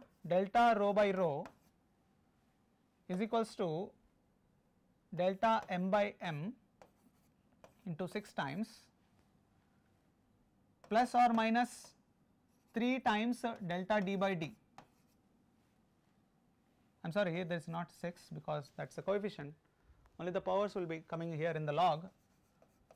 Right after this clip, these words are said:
So, here generally errors add up always. So, we should take a positive sign here. So, the percentage error would be delta rho by rho percentage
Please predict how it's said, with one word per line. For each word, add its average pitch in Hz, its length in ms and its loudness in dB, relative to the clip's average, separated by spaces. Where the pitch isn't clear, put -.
So, 214 80 -2
here 208 440 2
generally 240 340 4
errors 208 360 0
add 190 220 2
up 247 200 2
always. 185 520 0
So, 208 140 -4
we 208 120 4
should - 360 -4
take 214 160 0
a 202 60 -2
positive 175 400 -2
sign 196 180 -2
here. 226 220 -2
So, 208 340 2
the 185 80 2
percentage 247 500 2
error 208 340 2
would 180 180 -2
be 196 300 -2
delta 196 360 4
rho 214 120 4
by 208 160 4
rho 214 160 4
percentage 196 800 -2